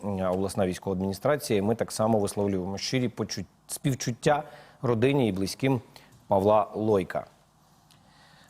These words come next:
А, ну а далі, друзі, поговоримо про, е, збір. Бійці сто п'ятдесят третьої окремої механізованої бригади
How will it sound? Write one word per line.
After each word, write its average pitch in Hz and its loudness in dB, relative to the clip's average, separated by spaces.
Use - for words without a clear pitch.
А, 127 6
ну 165 6
а 170 6
далі, 165 4
друзі, 135 4
поговоримо 123 4
про, 120 4
е, 120 2
збір. 117 2
Бійці 110 0
сто 110 -4
п'ятдесят 110 0
третьої 117 2
окремої 101 2
механізованої 123 2
бригади 110 4